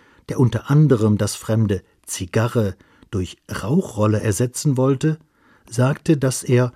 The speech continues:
vor die Alternative gestellt, alle oder keine Fremdwörter zu haben, lieber alle haben würde. Doch kehren wir zum Sprachwandel an sich zurück. Wie verläuft der?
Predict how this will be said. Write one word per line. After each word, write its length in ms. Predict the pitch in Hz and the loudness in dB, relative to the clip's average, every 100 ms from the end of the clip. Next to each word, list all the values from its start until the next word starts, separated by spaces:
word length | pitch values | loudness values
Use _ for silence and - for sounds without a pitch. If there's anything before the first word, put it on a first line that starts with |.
| _ _ | _ _
vor 220 | - 123 | 2 4
die 140 | 113 | 4
Alternative 640 | 107 101 104 78 - 196 147 | 0 -2 -2 -2 4 4 4
gestellt, 600 | 117 113 120 107 101 - _ _ _ - | 0 -2 0 0 0 -6 _ _ _ -2
alle 400 | 120 110 104 - _ | 2 2 0 -4 _
oder 280 | - 104 87 - | -8 -6 -6 -10
keine 400 | - 143 220 185 | -6 4 6 4
Fremdwörter 720 | - 98 101 - 113 110 123 | 2 -2 -4 -2 -4 -2 -4
zu 200 | - 135 | -4 -2
haben, 340 | 139 143 160 - _ _ _ _ | -2 -2 -2 -6 _ _ _ _
lieber 340 | 170 220 214 - | 2 2 2 -4
alle 300 | 98 85 85 _ _ _ _ | -6 -6 -10 _ _ _ _
haben 340 | - 92 90 87 | -6 -4 -4 -6
würde. 300 | 82 - - _ _ _ _ _ _ _ - _ _ - _ | -10 -12 -20 _ _ _ _ _ _ _ -20 _ _ -20 _
Doch 180 | - - | -2 2
kehren 360 | 120 117 127 113 | 4 6 6 4
wir 120 | 123 | 4
zum 160 | 147 | 0
Sprachwandel 760 | 151 - 92 98 - 120 123 139 | -2 -4 -4 -4 -2 0 0 2
an 140 | 147 | 2
sich 260 | 104 82 - | 2 -4 -10
zurück. 420 | - - - - _ _ _ - | -12 -12 -16 -20 _ _ _ -2
Wie 260 | 113 151 | 0 0
verläuft 560 | - 180 175 190 185 - | 0 2 2 2 0 -2
der? 200 | 92 | -4